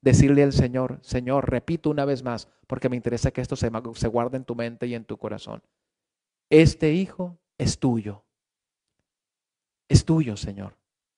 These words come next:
No descargues tu mano sobre él. Es tuyo". Segundo, no olvidar nunca, no olvidar nunca, hermanos, que la misericordia del Señor es más grande que nuestros errores. Y tercer elemento de la oración de intercesión,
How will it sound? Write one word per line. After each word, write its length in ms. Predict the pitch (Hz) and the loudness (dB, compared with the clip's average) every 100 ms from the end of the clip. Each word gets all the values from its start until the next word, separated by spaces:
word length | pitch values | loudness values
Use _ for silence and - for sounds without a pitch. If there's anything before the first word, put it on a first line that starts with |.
| _ _ _ _ _ _ _ - | _ _ _ _ _ _ _ -4
No 100 | 143 | 2
descargues 760 | 147 147 - 127 123 113 101 - | 2 2 0 -4 -4 -6 -8 -8
tu 100 | 107 | -8
mano 260 | 110 107 | -6 -8
sobre 440 | 110 107 101 95 92 | -10 -8 -8 -8 -10
él. 140 | 92 _ _ _ _ - | -14 _ _ _ _ -4
Es 200 | 131 - | -2 0
tuyo". 400 | 135 107 82 - _ _ _ _ _ _ _ _ _ | 0 -2 -8 -14 _ _ _ _ _ _ _ _ _
Segundo, 680 | - 113 139 143 107 - _ _ _ _ | -2 0 -2 -4 -6 -8 _ _ _ _
no 120 | 113 | -2
olvidar 400 | 123 127 127 120 | 0 0 4 2
nunca, 500 | 135 147 143 107 98 _ _ _ - | 2 -6 -6 -8 -8 _ _ _ -4
no 80 | |
olvidar 340 | 131 147 139 135 | 0 2 2 2
nunca, 520 | 147 151 131 123 110 | 0 -4 -4 -4 -6
hermanos, 600 | 123 123 127 120 - - _ _ _ _ _ | -6 -2 -2 -4 -10 -18 _ _ _ _ _
que 100 | - | 2
la 120 | 127 120 | 2 2
misericordia 640 | 110 117 117 120 120 120 | 0 -2 -2 0 0 0
del 120 | 117 | 0
Señor 300 | 107 113 110 | -2 -4 -4
es 100 | 113 | -6
más 200 | 113 113 | -6 -8
grande 320 | 110 104 101 | -8 -8 -8
que 100 | - | -8
nuestros 340 | 101 104 110 101 | -8 -8 -10 -8
errores. 380 | 104 110 110 110 | -6 -6 -6 -8
Y 60 | |
tercer 320 | 117 113 127 | -6 -2 0
elemento 420 | 135 123 131 135 123 | 0 -2 -4 -4 -4
de 100 | 117 | -2
la 100 | 107 | -2
oración 360 | 107 107 120 | -4 -6 -8
de 80 | 120 | -8
intercesión, 680 | 117 113 101 104 127 127 | -8 -10 -8 -10 -8 -8